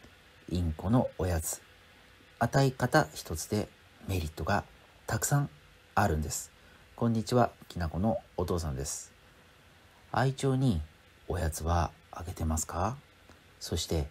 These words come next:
ご褒美としてあげることはありますか？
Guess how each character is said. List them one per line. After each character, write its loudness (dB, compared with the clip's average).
ご -2
褒 6
美 4
と -6
し -6
て -10
あ -4
げ 0
る 0
こ -4
と -4
は 0
あ -8
り -8
ま -4
す -6
か？ -2